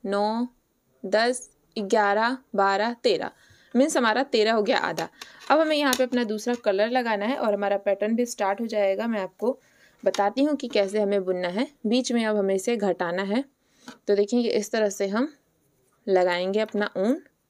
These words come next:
ग्रीन वाला। जब ऊन लगाते हैं, तो इसका छोटा और बड़ा दोनों हिस्सा हम पकड़ के बुनते हैं। देखिए, दो फंदा बुना, तीन फंदा बुना, चार फंदा बुना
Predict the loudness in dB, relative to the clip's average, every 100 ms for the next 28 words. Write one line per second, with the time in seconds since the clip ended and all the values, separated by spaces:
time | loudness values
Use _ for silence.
0 | _ -4 -2 0 0 0 -2 -8 -4 2
1 | 4 4 4 4 2 0 -2 -4 -4 -2
2 | 0 2 2 2 2 0 2 2 2 0
3 | -4 -2 0 0 0 0 0 2 0 -2
4 | -2 -2 0 0 2 0 0 -2 -2 -2
5 | -2 -4 -6 _ _ _ _ -8 -2 0
6 | 0 0 0 0 -2 -2 -2 -4 _ _
7 | _ -20 _ _ -2 2 4 2 0 -2
8 | 0 0 0 0 -2